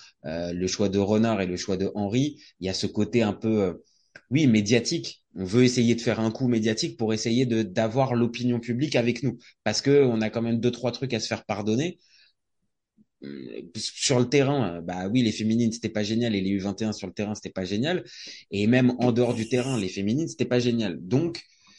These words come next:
je pense que ce coup médiatique, ils l'ont tenté. Maintenant, est-ce qu'il va forcément être gagnant ? Euh, t'as raison. Euh, il y a une vraie, il y a une vraie inquiétude parce que de l'autre côté,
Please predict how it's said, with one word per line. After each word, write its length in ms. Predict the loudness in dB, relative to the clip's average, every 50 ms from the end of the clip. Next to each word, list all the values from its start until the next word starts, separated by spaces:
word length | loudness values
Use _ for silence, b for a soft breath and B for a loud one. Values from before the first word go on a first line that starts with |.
| b b b b -16
je 80 | -6
pense 180 | -2 0 0 2
que 120 | 2 2
ce 80 | 2 2
coup 120 | 2 2
médiatique, 500 | 4 4 4 4 4 2 2 -2 -2 0
ils 200 | 2 2 4 4
l'ont 160 | 4 2 0 -2
tenté. 540 | -2 -2 -2 -2 -2 -2 -2 -2 -4 -8 _ _ _ _ _ _ _ _ _ _ _ -8
Maintenant, 320 | -6 -6 -4 -2 0 0
est-ce 140 | 2 0 0
qu'il 160 | -4 -4 -2
va 120 | -2 0
forcément 420 | 0 -2 -4 -2 -2 -2 0 0 0
être 160 | 0 -2 0
gagnant ? 480 | 0 0 2 2 0 0 0 0 -2 -4
Euh, 180 | -4 -6 -6
t'as 160 | -6 -6 -4
raison. 320 | -2 -2 0 0 -2 -2 -4 -6 _ -18
Euh, 180 | -16 -14 -12 -10
il 80 | -8 -6
y 20 |
a 60 | -6 -4
une 160 | -4 -4 -4
vraie, 300 | -4 -2 0 0 0 0
il 60 | 0
y 60 | -2
a 20 | -2
une 100 | -2 -4
vraie 120 | -4 -4
inquiétude 400 | -4 -2 -4 -4 -2 -4 -6 -4
parce 140 | -4 -4 -4
que 80 | -6
de 100 | -6 -4
l'autre 160 | -4 -4 -2 -2
côté, 400 | -4 -2 -2 -2 -4 -4 -6